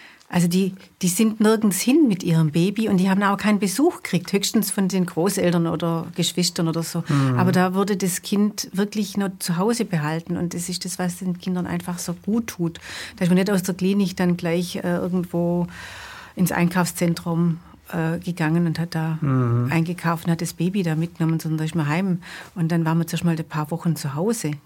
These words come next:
Speaker 1: Ja? Und das hat den Kindern ganz gut getan. Und das hat eben auch zur, zu,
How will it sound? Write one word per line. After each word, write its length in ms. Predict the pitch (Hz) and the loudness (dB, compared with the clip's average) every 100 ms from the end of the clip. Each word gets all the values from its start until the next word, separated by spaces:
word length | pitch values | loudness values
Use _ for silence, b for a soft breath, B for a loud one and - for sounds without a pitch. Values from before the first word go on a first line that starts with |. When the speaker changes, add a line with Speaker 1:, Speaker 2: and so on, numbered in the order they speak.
| - | -10
Speaker 1:
Ja? 260 | 160 180 | -6 -4
Und 160 | 180 175 | -2 -2
das 140 | 180 | 0
hat 140 | 190 202 | -2 -2
den 160 | 196 | -4
Kindern 360 | - 196 202 190 | -2 -2 0 -2
ganz 300 | 190 185 - | -2 -2 -2
gut 240 | 247 269 | -6 -4
getan. 480 | 202 180 165 165 170 B B B B B | -4 -2 -2 0 -2 B B B B B
Und 220 | 180 196 | 0 2
das 160 | 202 208 | 0 0
hat 160 | 208 | -2
eben 340 | 208 202 214 - | -2 0 0 2
auch 240 | 185 190 - - - - | 0 0 -8 -18 -18 -8
zur, 180 | - 185 - - - _ | -4 -4 -6 -20 -20 _
zu, 200 | - - | -8 -8